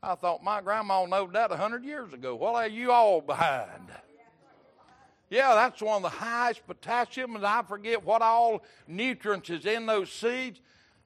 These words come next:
How many's ever eat toasted pumpkin seeds? How many's ever read your Bible? Do you know your Bible says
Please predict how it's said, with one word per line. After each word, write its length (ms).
How 120
many's 220
ever 220
eat 280
toasted 480
pumpkin 420
seeds? 520
How 160
many's 260
ever 260
read 340
your 100
Bible? 580
Do 100
you 180
know 200
your 200
Bible 420
says 360